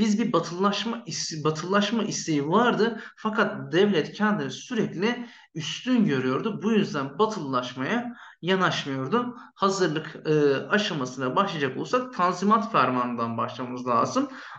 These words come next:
Tanzimat Fermanı yüzyıllık bir yenileşme gayretinin devlet politikası haline geldiğinin resmi bir ilanıdır aslında. Bu dönemin sadrazamı İbrahim Şinasi'nin de çok sevmiş olduğu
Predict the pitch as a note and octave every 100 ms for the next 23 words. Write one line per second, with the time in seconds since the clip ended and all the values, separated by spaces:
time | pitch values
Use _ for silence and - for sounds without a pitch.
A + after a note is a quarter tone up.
0 | - _ _ - F#3 G3+ G#3 B3+ C4 A#3
1 | G#3 G#3 A3 A3 E3 A3 G3+ G3+ F#3+ G#3
2 | A#3+ A3 D3+ D#3+ D#3+ E3+ E3 G3+ G3+ C3+
3 | B2+ B2+ C3+ F#3+ B3+ A#3+ C3+ E3 A3 A3+
4 | E3 D3+ D3 - G3 - D#3+ D#3 G3 G3+
5 | C3 D3 D#3 D#3+ G3 A#3 E3 F3 - A3
6 | - - E3 D#3+ D3+ D3 B2 A#2+ B2+ -
7 | A#2+ A#2 A#2 - - - - A3 B3+ B3
8 | A#3+ - F3 D#3+ D#3 D3+ D3+ C3 B2+ B2+
9 | D3 C#3+ D3 E3+ A3 - F3 D3+ - G#3
10 | - - A#3 - - C3 A#2+ - A#2 A#2
11 | B2+ A3 A#3